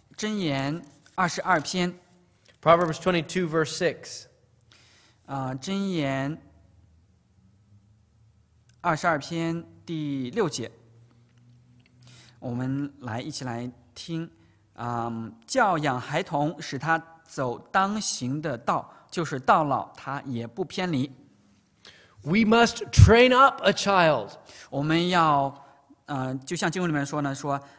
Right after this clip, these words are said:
Speaker 1: 啊，教养孩童。
Speaker 2: If we do not train the child, we cannot expect the child to do right.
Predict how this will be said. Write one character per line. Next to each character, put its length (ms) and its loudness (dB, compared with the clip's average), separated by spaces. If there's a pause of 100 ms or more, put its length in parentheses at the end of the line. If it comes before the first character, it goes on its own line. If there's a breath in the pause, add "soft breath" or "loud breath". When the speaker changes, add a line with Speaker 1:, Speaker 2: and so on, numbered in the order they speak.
Speaker 1:
啊， 220 -6 (100)
教 300 4
养 260 0
孩 300 -4
童。 260 -8 (600 soft breath)
Speaker 2:
If 160 -4
we 60 2
do 80 2
not 280 6
train 280 2
the 100 2
child, 540 2 (240 loud breath)
we 100 -4
cannot 360 2
expect 440 -2
the 80 -10
child 460 2
to 80 -2
do 200 2
right. 300 4